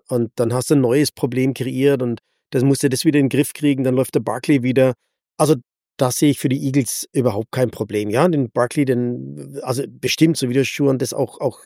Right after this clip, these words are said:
sagt, klar, die, die Defenses adaptieren. Ich finde, das sieht man generell jetzt auch, habe ich so den Eindruck, dass man wieder beginnt, schwerere Defense-Line-Spieler zu nehmen. Die waren eine Zeit lang mal brutal schnell. Jetzt habe ich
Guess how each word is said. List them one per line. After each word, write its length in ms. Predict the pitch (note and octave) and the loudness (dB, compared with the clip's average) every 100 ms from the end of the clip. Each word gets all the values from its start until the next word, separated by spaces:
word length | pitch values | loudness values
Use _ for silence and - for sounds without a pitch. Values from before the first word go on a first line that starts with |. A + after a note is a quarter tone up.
| F#4+ | -12
sagt, 300 | A#2 - E3 | -8 -4 -4
klar, 180 | - F3 | 0 0
die, 220 | C#3 A#2+ | 0 -4
die 260 | A#2 B2 A#2 | -6 -10 -10
Defenses 580 | A2+ B2+ C#3+ C3 B2+ - | -8 -2 -2 -2 -6 -4
adaptieren. 640 | A2+ G#2+ - D#3+ E3+ G3 - _ _ _ _ - | -4 -4 0 2 4 2 -4 _ _ _ _ -18
Ich 140 | - | -4
finde, 220 | - E3+ | 2 2
das 80 | - | 2
sieht 200 | F3+ D#3 | 0 0
man 240 | D3+ C#3 - | 2 0 0
generell 560 | C#3+ C#3 A#2+ B2 F3+ | 0 2 0 0 0
jetzt 360 | G#3 G#3 - - | 2 0 -2 -8
auch, 340 | D#3+ F#3+ F3+ - _ _ - | -4 -4 -6 -12 _ _ -14
habe 280 | - D3+ G3 | -4 -2 0
ich 100 | G#3 | 0
so 60 | E3 | 2
den 140 | E3 | 2
Eindruck, 480 | - - F#3 F#3+ F#3 | 2 -2 -2 0 -2
dass 180 | D3+ - | -2 0
man 160 | D3+ | 0
wieder 180 | D3 D#3+ | 2 0
beginnt, 440 | C3+ A#2 D3 F#3+ - _ | 0 0 2 2 -2 _
schwerere 720 | - - C3 D#3 G#3+ C#3+ B2 | -6 -2 2 2 4 2 -2
Defense-Line-Spieler 1000 | C3 A2+ C3 - C3 B2 A#2+ - B2 A#2+ | -4 -6 -6 -4 -6 -6 -8 -8 -6 -6
zu 140 | - A2 | -6 -8
nehmen. 300 | G#2+ G#2 G#2 | -6 -6 -6
Die 100 | A2+ | -4
waren 120 | C#3+ | -2
eine 120 | D#3+ | -2
Zeit 220 | - C#3+ | -4 -6
lang 160 | D#3+ D#3 | -4 -4
mal 140 | C3 A#2 | -4 -6
brutal 520 | - C3+ C3 F3 G#3+ | -6 -6 -4 -4 -4
schnell. 480 | - - D#3+ F3+ G#3+ - _ _ _ _ _ _ _ _ | -4 -2 0 2 0 -4 _ _ _ _ _ _ _ _
Jetzt 340 | C3+ C#3+ - | -2 -2 -2
habe 120 | E3 F#3 | -2 -2
ich 280 | - - | -6 -12